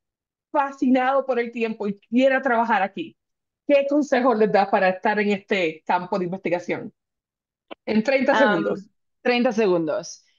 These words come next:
Speaker 2: Que se haga preguntas. Que se haga preguntas sobre la naturaleza y sobre, sobre los sistemas alrededor. Y que haga preguntas. Que no tengan miedo a hacer preguntas y enviar correos para colaborar y para hablar con científicos, porque la comunidad científica siempre, siempre, siempre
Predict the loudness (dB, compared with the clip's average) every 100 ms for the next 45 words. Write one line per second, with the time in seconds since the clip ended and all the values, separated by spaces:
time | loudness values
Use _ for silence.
0 | _ _ -4 -2 0 0 0 0 0 0
1 | -2 -4 -2 -2 -4 -4 -6 -8 -20 _
2 | _ _ _ _ _ -10 -6 -4 -4 -2
3 | 0 0 -2 -2 -4 -2 -4 -6 -8 -8
4 | -8 -10 -4 -2 2 2 2 0 -2 -4
5 | -6 -6 -4 -2 0 -2 -4 -8 -6 -6
6 | -4 -6 -4 -6 -4 -4 -6 _ -20 -12
7 | -6 -2 0 -2 -2 -2 -2 -4 -6 -14
8 | -20 -6 0 0 2 2 2 0 -2 0
9 | 0 -2 -4 -4 -4 -4 -4 -4 -4 -4
10 | -4 0 0 -2 -4 -6 -2 -2 -4 -4
11 | -4 -2 -2 -2 -4 -4 -4 -2 -4 -4
12 | -6 -6 -10 -12 -8 -2 -2 -2 -6 -6
13 | -10 -10 -2 0 0 -2 -2 0 0 -2
14 | -4 0 0 0 -2 -4 -4 -2 0 2
15 | 0 -4 -10 -10 -10 -8 -2 0 0